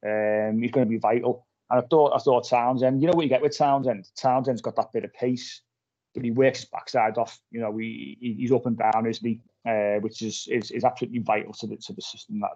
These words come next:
that we play anyway. He's looking to get crosses in all the time. His, his ability to cross a, to cross the ball is very good. Obviously, assist in his first game with that header over for, for Richarlison. Um, so I, I think, I think both of them, uh, you know,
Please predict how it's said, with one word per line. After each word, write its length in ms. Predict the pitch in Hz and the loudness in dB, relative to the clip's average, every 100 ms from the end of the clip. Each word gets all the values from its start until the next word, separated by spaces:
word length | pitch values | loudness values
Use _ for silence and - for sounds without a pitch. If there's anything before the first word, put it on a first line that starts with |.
| - | -4
that 120 | 107 | -6
we 80 | 110 | -6
play 240 | 104 113 101 | -6 -2 -2
anyway. 380 | 117 123 107 92 _ _ _ _ | 0 2 2 0 _ _ _ _
He's 200 | 135 127 | 0 4
looking 220 | 123 - | 4 2
to 40 | 110 | 0
get 200 | 113 - | 0 0
crosses 300 | 113 107 107 | -2 -2 -2
in 80 | 117 | 0
all 100 | 110 | 0
the 100 | 113 | -2
time. 460 | - 110 110 110 - _ _ _ _ _ | 0 2 2 -2 -8 _ _ _ _ _
His, 220 | 123 110 - | -4 -4 -4
his 140 | 117 | -2
ability 360 | 120 117 113 123 | 0 0 -2 -4
to 60 | |
cross 240 | 110 120 117 | -2 -2 -2
a, 40 | |
to 260 | 104 - - | -8 -12 -8
cross 220 | 123 113 | -8 -6
the 40 | |
ball 240 | 107 117 113 | 0 2 2
is 60 | |
very 240 | 113 113 110 | 0 -2 0
good. 280 | 120 117 - | 0 0 2
Obviously, 460 | 113 - - 123 - _ _ 107 | -2 -2 -2 -4 -4 _ _ -8
assist 360 | - 123 - | -4 -4 -4
in 80 | 117 | -2
his 120 | 113 | -2
first 340 | - 117 110 - | 0 2 2 0
game 160 | 113 | 0
with 120 | 120 | 2
that 100 | 117 | 0
header 320 | - 117 110 113 | 2 0 0 -2
over 180 | 113 110 | -2 -2
for, 220 | 117 113 - | -2 -4 -6
for 100 | - | -10
Richarlison. 680 | 107 107 117 107 110 110 117 120 - | -4 -2 2 4 2 -2 -8 -10 -6
Um, 840 | 107 104 104 101 104 107 104 104 - _ _ _ - | -2 0 0 0 0 0 0 -2 -4 _ _ _ -2
so 220 | 151 156 | 4 4
I, 160 | 165 180 | 4 2
I 20 | |
think, 220 | 208 180 | 2 2
I 60 | - | 2
think 160 | 175 | 0
both 220 | 123 139 139 | 2 0 0
of 60 | |
them, 360 | 202 175 113 110 _ _ _ - | 0 0 -2 -10 _ _ _ -4
uh, 40 | |
you 260 | 123 117 127 | -2 -2 -2
know, 180 | 113 | -2